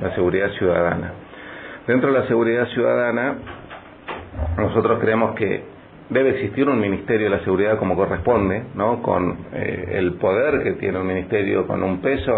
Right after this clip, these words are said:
en el gabinete, el ministro de Seguridad o la ministra de Seguridad tiene que ser una persona que,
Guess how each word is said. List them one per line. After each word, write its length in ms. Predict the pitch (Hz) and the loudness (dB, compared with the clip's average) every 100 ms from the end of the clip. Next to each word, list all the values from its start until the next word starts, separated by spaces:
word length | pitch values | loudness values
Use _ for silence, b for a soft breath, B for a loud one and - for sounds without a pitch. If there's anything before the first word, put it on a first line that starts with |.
| 98 | 0
en 400 | 98 92 95 87 | 0 -4 -4 -2
el 160 | 90 90 | -2 0
gabinete, 540 | 92 95 113 113 107 | 0 0 -2 0 0
el 80 | 101 | 2
ministro 420 | 95 113 120 101 | 2 0 0 0
de 80 | 98 | 0
Seguridad 640 | 104 95 95 101 107 107 B B B | 0 0 2 2 2 0 B B B
o 100 | 98 | 0
la 140 | 90 | 2
ministra 460 | 87 101 123 - 98 | 2 0 0 -2 -2
de 100 | 92 | 0
Seguridad 540 | 98 90 92 98 101 101 B B B B | 0 2 4 2 0 -4 B B B B
tiene 220 | - 107 107 | -2 0 0
que 80 | 95 | 0
ser 200 | - 101 | 0 0
una 220 | 98 95 | 0 0
persona 640 | 101 95 - 104 104 104 98 | -2 -4 0 0 2 -2 -4
que, 380 | 101 101 104 | -2 -2 -2